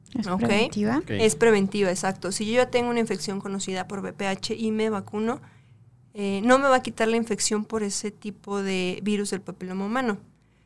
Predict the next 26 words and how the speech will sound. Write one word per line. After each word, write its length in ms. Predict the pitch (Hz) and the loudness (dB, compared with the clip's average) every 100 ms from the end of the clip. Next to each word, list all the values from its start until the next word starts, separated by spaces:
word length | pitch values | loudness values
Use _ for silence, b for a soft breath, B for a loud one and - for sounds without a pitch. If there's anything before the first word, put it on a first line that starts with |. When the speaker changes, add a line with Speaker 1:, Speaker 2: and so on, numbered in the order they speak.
| _ - | _ -4
Speaker 2:
Eh, 160 | 220 | -2
quizá 280 | 214 - 269 | 0 4 6
para 160 | 294 294 | 10 8
entrar 340 | 240 247 240 | 8 8 8
en 140 | 247 247 | 8 2
esto, 420 | 240 - 262 294 | 0 0 -2 -2
bueno, 160 | 240 | -2
hay 60 | 214 | -2
que 100 | 220 | -4
comentar, 500 | - 226 208 208 208 | -4 0 0 2 2
existen 520 | 214 233 - 240 233 | 2 -2 -2 0 2
más 400 | 233 226 226 220 | 4 4 2 2
de 320 | 220 202 165 147 | 0 2 0 0
ciento 320 | 214 208 220 | 0 0 0
cincuenta 460 | 208 175 180 190 | -4 -4 -4 -6
tipos 420 | 202 196 - 185 180 | -8 -10 -10 -14 -10
de 120 | - | -4
V 120 | 175 | -4
P 180 | 175 175 | -2 -4
H 300 | 156 156 - - | -4 -4 -10 -6
que 80 | |
afectan 460 | 196 185 180 - 202 | -4 -4 -6 -6 -6
al 100 | 185 | -6
área 180 | 180 185 | -4 -6
genital. 540 | - 190 190 226 226 b b b b b - | -4 -4 -2 -2 -2 b b b b b 0
Entonces, 840 | 226 220 254 247 247 247 262 - | 2 6 6 6 4 4 4 0